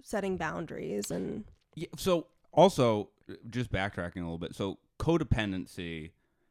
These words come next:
Speaker 2: is basically, like, the experience of a person who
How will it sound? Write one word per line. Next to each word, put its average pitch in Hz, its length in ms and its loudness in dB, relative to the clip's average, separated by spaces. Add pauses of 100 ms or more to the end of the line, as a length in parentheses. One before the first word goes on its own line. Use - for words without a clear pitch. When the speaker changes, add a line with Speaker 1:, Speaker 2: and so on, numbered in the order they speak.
(180)
Speaker 2:
is 92 760 -4
basically, 117 380 -2
like, 104 260 -4
the 117 100 -8
experience 123 480 -2
of 104 80 -10
a 107 60 -6
person 98 640 -4 (320)
who 98 680 -2